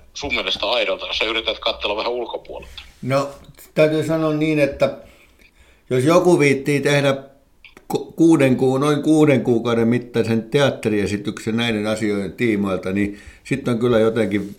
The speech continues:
Speaker 2: vinoutunut mielikuvitus, että ei tässä kyllä mun mielestä niin teatterista, teatterista ole kysymys. Että kyllä tässä niinku, niinku monta kertaa ollaan sun kanssa puhuttu, niin,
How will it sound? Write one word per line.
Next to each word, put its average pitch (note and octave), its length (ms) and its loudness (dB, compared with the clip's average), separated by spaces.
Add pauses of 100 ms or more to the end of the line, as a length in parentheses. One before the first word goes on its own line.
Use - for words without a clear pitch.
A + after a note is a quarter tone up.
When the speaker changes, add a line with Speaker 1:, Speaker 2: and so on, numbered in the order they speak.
Speaker 2:
vinoutunut A2 600 2
mielikuvitus, G2 720 2
että G2+ 200 -6
ei A2 80 0
tässä A2+ 180 -6
kyllä B2 160 -2
mun B2+ 100 2
mielestä A#2+ 240 0
niin A2 180 -2
teatterista, A2 680 -2 (640)
teatterista A2+ 640 0
ole G2+ 140 -4
kysymys. G#2 600 -2
Että G2 120 -8
kyllä G#2 140 -6
tässä B2+ 180 -6
niinku, C3+ 400 -4 (1200)
niinku B2 480 -4
monta C3+ 400 4
kertaa C3+ 380 2
ollaan C3 180 2
sun C#3 160 -2
kanssa B2+ 200 0
puhuttu, C3+ 480 -2
niin, A2+ 320 -2